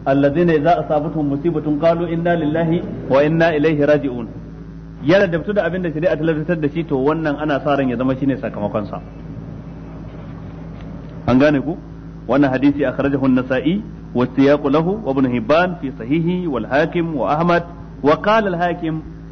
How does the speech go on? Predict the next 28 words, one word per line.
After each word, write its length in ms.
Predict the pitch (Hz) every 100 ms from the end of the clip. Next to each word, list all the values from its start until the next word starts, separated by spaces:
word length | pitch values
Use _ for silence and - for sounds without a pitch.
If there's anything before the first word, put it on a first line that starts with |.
| -
Imam 240 | 160 220 233
al-Hakim 300 | 202 214 202
yace 240 | 190 190 170 165
sahihul 480 | 156 208 196 185 170
isnadi 480 | 151 143 151 127 107 - 127
wa 240 | 139 156
wafaqahu 340 | 151 220 170 170
az-Zahabi 560 | 156 175 160 156 156 160
wa 100 | 135
huwa 220 | 143 160 139
kama 300 | 120 113 117
qala. 480 | 120 117 120 117 110 - - - - - - - -
Hakim 320 | 165 180 151
yace 160 | 151 147
hadisi 380 | 127 165 165 156
ne 120 | 165 143
isnadin 480 | 131 151 170 143 139
sa 60 |
kuma 160 | 156 190
ingantacce, 720 | 151 123 117 185 196 214 208 - - - -
Zahabi 500 | 123 190 214 175 180
yayi 100 | 185 175
tarayya 380 | 160 170 175 147
da 80 |
Hakim 240 | 147 165 160
wajen 180 | 147 156
wannan 240 | 160 156 139
hukunci, 480 | 143 160 156 143